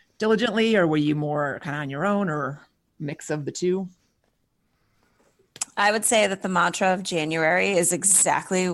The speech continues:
Speaker 2: how I have embraced the entire year. Uh, consistent, not perfect.
Speaker 1: Nice.
Speaker 2: Um, <laughs> so I, you know, I did a majority of them at the beginning. I'm, I actually have my binder in front of me and I'm looking at it. And at the beginning, I'm like,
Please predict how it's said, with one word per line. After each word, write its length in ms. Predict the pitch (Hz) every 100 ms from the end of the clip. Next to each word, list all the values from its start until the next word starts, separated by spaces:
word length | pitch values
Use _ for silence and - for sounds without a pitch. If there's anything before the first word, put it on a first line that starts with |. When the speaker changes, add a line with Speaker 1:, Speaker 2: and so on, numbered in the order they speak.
| -
Speaker 2:
how 380 | - 165 165 156
I 360 | 165 147 160 156
have 200 | 175 175
embraced 680 | 175 214 170 175 - - -
the 120 | 185
entire 580 | 170 - 180 170 175 175
year. 540 | 175 170 156 190 262 262 - -
Uh, 220 | 185 165
consistent, 640 | 175 226 202 208 - 220 196
not 200 | 180 -
perfect. 480 | 160 - - - 202
Speaker 1:
Nice. 480 | 175 123 - - -
Speaker 2:
Um, 360 | 175 175 165 -
<laughs> 40 |
so 760 | - - 285 285 208 208 202 - 254 - 185 -
I, 520 | 175 175 175 175 175 _ _ -
you 80 | 277
know, 140 | 302
I 100 | 269
did 160 | 233 233
a 60 |
majority 580 | 247 285 185 165 170 180
of 180 | 202 208
them 300 | 240 247 247 -
at 180 | 190 233
the 60 | 208
beginning. 580 | 196 - 160 175 190 -
I'm, 260 | 185 175 -
I 60 |
actually 320 | 180 185 - 208
have 80 |
my 140 | 180 170
binder 320 | 160 170 160
in 100 | 156
front 220 | 156 147
of 60 | 131
me 100 | 151
and 80 | 175
I'm 140 | 160
looking 320 | 175 160 143
at 160 | 151 139
it. 180 | 117 - 170
And 220 | 160 -
at 80 | -
the 80 | 180
beginning, 340 | 180 175 180 180
I'm 60 |
like, 160 | 185